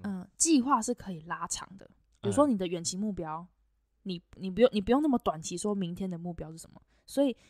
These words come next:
Speaker 1: 你的计划可以拉长，你有个远期目标的时候，
Speaker 2: 嗯。
Speaker 1: 你就不需要那么刻意的执着说自己今天少做一点或多做一点，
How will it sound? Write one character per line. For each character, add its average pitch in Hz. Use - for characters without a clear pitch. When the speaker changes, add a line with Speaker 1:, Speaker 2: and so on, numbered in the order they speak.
Speaker 1:
你 190
的 180
计 233
划 226
可 202
以 175
拉 180
长， 170
你 190
有 196
个 175
远 160
期 170
目 185
标 165
的 -
时 -
候， 170
Speaker 2:
嗯。 117
Speaker 1:
你 185
就 285
不 294
需 254
要 254
那 262
么 214
刻 240
意 233
的 190
执 175
着 170
说 180
自 208
己 160
今 190
天 185
少 147
做 -
一 -
点 -
或 185
多 190
做 180
一 175
点， -